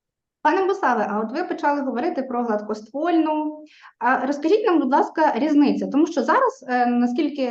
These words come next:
я розумію, можна користуватися гладкоствольною, там треба мати певні права і так далі. А мова йде, і закони зараз,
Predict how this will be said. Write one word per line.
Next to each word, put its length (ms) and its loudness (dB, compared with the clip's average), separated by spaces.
я 120 2
розумію, 560 0
можна 680 0
користуватися 640 -4
гладкоствольною, 960 -4
там 300 -2
треба 480 -4
мати 380 2
певні 360 0
права 300 -2
і 100 -8
так 180 -6
далі. 340 -6
А 100 0
мова 380 4
йде, 480 2
і 80 0
закони 500 0
зараз, 420 -2